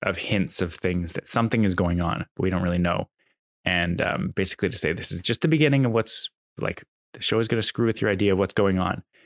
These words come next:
And, um, I really like it. So that's all I've got for episode one.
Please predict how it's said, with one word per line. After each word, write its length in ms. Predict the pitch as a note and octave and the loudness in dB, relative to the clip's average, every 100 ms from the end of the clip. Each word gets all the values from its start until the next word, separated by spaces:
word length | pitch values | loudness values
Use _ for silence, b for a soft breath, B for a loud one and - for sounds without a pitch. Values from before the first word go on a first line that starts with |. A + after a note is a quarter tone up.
| b b _ - | b b _ -4
And, 360 | F2+ F2 E2+ | -2 0 0
um, 340 | E2+ E2 F2 G2 _ - | 0 -2 -4 -8 _ -6
I 80 | F#2 | 0
really 220 | F#2 F#2 | 2 2
like 220 | E2 - | 0 -2
it. 160 | - - | -2 0
So 320 | - D2 - _ _ - - - | 2 0 -4 _ _ -16 -14 -12
that's 200 | - C#3+ | 0 4
all 100 | C#3+ | 4
I've 100 | C#3 | 4
got 160 | B2 | 2
for 100 | C3 | 2
episode 300 | A2 - G#2 | 2 4 4
one. 340 | G2 G#2 B2+ | 4 2 2